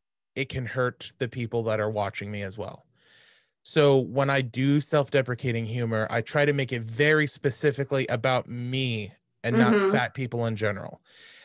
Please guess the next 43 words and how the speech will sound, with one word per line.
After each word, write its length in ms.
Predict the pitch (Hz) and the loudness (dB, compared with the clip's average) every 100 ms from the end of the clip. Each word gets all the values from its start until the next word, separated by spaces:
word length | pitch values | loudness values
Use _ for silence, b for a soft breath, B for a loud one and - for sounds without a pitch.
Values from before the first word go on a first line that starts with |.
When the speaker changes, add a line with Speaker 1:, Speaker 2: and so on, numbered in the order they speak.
| B - | B 0
Speaker 1:
Like 220 | 139 135 | 0 2
the 120 | 135 | -2
joke 280 | 127 135 127 | 2 2 2
that 140 | 131 123 | 0 0
I 80 | 120 | 0
have 380 | 113 113 113 | 0 0 0
about 420 | 117 113 113 113 - _ _ _ _ 131 | 0 0 0 0 -4 _ _ _ _ -2
the, 400 | 127 123 117 107 | 2 4 2 0
f-, 140 | - _ _ | -10 _ _
about 340 | - 131 120 - _ _ | -2 0 -2 -4 _ _
doing 240 | 139 127 123 | -4 -2 -2
calculations 880 | - 120 127 120 117 123 117 107 | -2 0 0 0 0 0 -4 -4
when 180 | 117 117 | -2 0
I 140 | 113 110 | 0 0
am 220 | 113 110 107 | 0 -2 -2
going 240 | 123 120 | -2 -2
to 120 | 113 | -6
sit 220 | 104 120 107 | -6 -4 -4
on 120 | 101 | -6
furniture. 600 | - 98 92 - - - b b b b b | -4 -4 -4 -10 -16 -18 b b b b b
That 120 | 127 | 2
is 100 | 143 | 4
a 60 | 139 | 4
very 260 | 143 135 127 | 2 4 2
me 260 | 117 120 | -2 -4
specific 560 | 117 - 113 117 104 98 | -6 -6 -4 -4 -6 -10
thing. 260 | 87 82 | -10 -10
When 140 | 92 120 | -6 -4
I 60 | |
do 200 | 123 135 | -2 -2
the 120 | 135 123 | -2 -2
joke 300 | 135 131 135 | 0 0 0
about, 480 | 117 120 117 113 _ b b b b | 0 0 2 0 _ b b b b
um, 580 | - 117 113 107 104 107 - _ - | -2 0 0 -2 -6 -10 -16 _ -10
you 120 | 127 | -6
know, 280 | 113 104 104 | -4 -4 -6
me 200 | - 131 | -6 -2
in 80 | 127 | 0
the 160 | 123 120 | 2 2
ocean 480 | 120 - 117 107 110 | 2 2 0 -2 -2
or, 600 | 113 120 120 113 110 113 - | 2 4 4 4 2 -2 -6
uh, 160 | 104 107 | -4 -2
or 400 | - 131 123 117 | 0 4 4 2